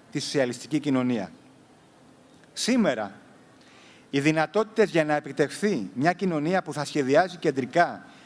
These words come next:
την απορρόφηση των πτυχιούχων, την ανάπτυξη της επιστήμης προς όφελος όλων, είναι ακόμα πιο όριμες από ποτέ. Είναι αναγκαιότητα του σήμερα. Υπάρχουν όλες οι προϋποθέσεις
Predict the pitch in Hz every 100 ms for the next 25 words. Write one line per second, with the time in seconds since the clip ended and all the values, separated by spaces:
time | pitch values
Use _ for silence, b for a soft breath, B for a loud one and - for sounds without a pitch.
0 | B - 143 147 147 143 156 185 180 175
1 | 165 139 139 139 156 113 90 - - -
2 | B B B - 160 160 156 196 214 208
3 | 190 - - 156 147 208 196 190 160 156
4 | 190 196 175 156 - 190 165 104 85 -
5 | - B B - 180 185 147 160 185 190
6 | 196 - - 170 156 170 170 160 147 135
7 | 131 131 101 - - - - - - b
8 | b b _ - 180 196 175 143 135 202
9 | 160 127 110 107 113 98 87 - - -
10 | - B B B - 131 196 202 196 -
11 | 190 220 208 170 151 135 123 - 127 127
12 | 98 -